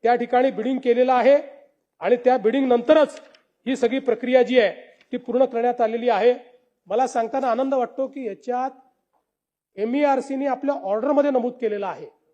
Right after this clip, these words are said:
की "The bidding process has been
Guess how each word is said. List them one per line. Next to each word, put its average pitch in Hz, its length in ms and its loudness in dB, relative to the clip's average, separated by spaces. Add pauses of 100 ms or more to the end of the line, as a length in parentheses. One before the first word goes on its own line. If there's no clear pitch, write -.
(840)
की 311 320 0 (1080)
"The - 160 -8
bidding 294 280 -2
process 262 540 -2 (160)
has 202 300 -10
been 254 120 -6